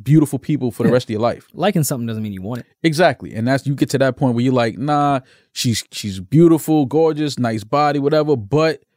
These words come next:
Speaker 1: my, my wife, my girl is my best friend, and I would never betray my best friend." So,
Speaker 2: I
Speaker 1: no.
Speaker 2: think, I think men's biggest fear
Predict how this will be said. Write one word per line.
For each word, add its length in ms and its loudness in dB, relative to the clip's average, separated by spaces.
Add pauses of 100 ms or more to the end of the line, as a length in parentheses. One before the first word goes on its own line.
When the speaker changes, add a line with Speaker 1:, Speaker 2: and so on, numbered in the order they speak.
(640)
Speaker 1:
my, 220 4
my 180 -2
wife, 380 0
my 160 0
girl 320 2
is 180 -6
my 120 -8
best 280 -6
friend, 260 -4
and 120 -6
I 60 -4
would 160 -6
never 200 -4
betray 320 -6
my 140 -8
best 260 -10
friend." 220 -16
So, 260 -14 (240)
Speaker 2:
I 80 2
Speaker 1:
no. 80 -2
Speaker 2:
think, 260 0 (240)
I 100 -6
think 320 -6 (360)
men's 460 -6
biggest 400 -10
fear 500 -10